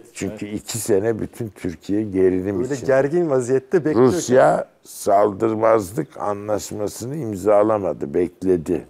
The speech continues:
Speaker 1: Molotov-Ribbentrop'u. Bizimkileri oyaladı. "Ne olacak, ne zaman paraf imzalanacak?" diyorlar. "Sizi Leningrad'a götürelim operaya." diyorlar falan. Delirttiler heyeti.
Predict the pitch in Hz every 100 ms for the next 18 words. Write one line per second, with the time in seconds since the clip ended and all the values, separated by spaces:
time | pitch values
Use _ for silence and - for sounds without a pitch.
0 | 80 82 82 78 90 82 - 85 76 82
1 | 71 - 76 - 80 78 78 87 78 -
2 | 95 95 98 95 95 92 95 85 80 82
3 | _ _ _ _ _ _ - 110 143 156
4 | 127 135 - 123 131 135 131 113 98 107
5 | 107 110 95 110 98 107 107 107 104 98
6 | 107 98 113 120 143 117 - 117 135 127
7 | 127 127 127 113 123 117 127 113 104 90
8 | 87 85 82 85 80 - 82 80 76 73
9 | 64 78 71 73 64 85 90 85 80 80
10 | 98 104 92 - 107 110 95 90 85 80
11 | - -